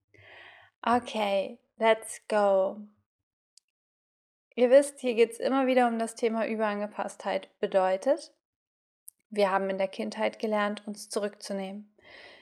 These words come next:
Wir haben in der Kindheit gelernt, unsere Bedürfnisse und Gefühle hinten anzustellen und es unseren Mitmenschen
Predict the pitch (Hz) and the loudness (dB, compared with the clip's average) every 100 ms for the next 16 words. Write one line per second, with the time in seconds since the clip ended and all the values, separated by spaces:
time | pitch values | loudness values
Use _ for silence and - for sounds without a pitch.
0 | _ - 208 214 208 208 202 - 269 339 | _ -4 0 2 0 -4 -4 -2 -2 -2
1 | 240 202 208 - 196 185 190 196 254 285 | -2 -4 -4 -10 -8 -6 -6 -4 -6 -10
2 | - - 196 202 190 196 202 202 240 226 | -20 -16 -12 -12 -10 -6 -4 -4 -4 -4
3 | 220 - 190 - 208 214 247 269 233 214 | -6 -6 -16 -10 -6 -2 -2 -2 -4 -6
4 | 214 185 185 214 - 226 254 302 _ - | -10 -10 -10 -12 -6 -6 -6 -10 _ -20
5 | - - _ 233 226 - 226 240 254 247 | -20 -20 _ -2 0 -2 0 2 4 2
6 | - 202 190 190 - 214 220 - | 0 -8 -6 -6 -6 -6 -10 -14